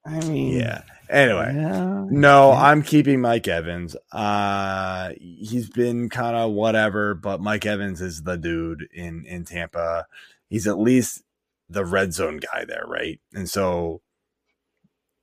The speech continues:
Speaker 2: Amari's gonna go off from time to time. Mike Evans is gonna be more consistent for you, and that's what I like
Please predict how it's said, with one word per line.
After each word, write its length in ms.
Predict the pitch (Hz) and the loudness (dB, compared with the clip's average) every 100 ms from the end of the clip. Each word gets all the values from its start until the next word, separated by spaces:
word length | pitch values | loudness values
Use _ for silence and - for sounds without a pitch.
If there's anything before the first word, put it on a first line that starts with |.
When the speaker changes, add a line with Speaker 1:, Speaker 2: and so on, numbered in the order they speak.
| - | -8
Speaker 2:
Amari's 460 | 107 113 127 127 110 | 2 8 10 10 8
gonna 200 | 123 120 | 4 4
go 220 | 113 110 | 4 4
off 640 | 90 98 98 95 - - - _ _ _ _ _ _ _ _ | 4 4 2 0 -4 -14 -18 _ _ _ _ _ _ _ _
from 160 | - 98 | -10 -4
time 240 | 104 104 | -2 0
to 80 | 98 | -2
time. 540 | - 90 90 87 87 - _ - _ - | -2 -2 -2 -6 -10 -14 _ -20 _ -4
Mike 300 | 107 110 107 | 2 2 4
Evans 400 | 110 101 98 87 | 2 2 -4 -6
is 160 | 82 | -8
gonna 260 | 87 101 90 | -4 -4 -4
be 260 | 78 92 90 | -4 -4 -4
more 240 | 90 87 | -4 -4
consistent 680 | - 85 - 95 82 - 107 | -6 -10 -8 -6 -6 -6 -6
for 200 | - 117 | 0 2
you, 180 | 123 127 | 4 2
and 100 | 104 | 0
that's 240 | 92 87 - | -2 -4 -4
what 120 | 90 | -4
I 120 | 82 | -2
like 440 | 78 76 76 - | -4 -6 -6 -10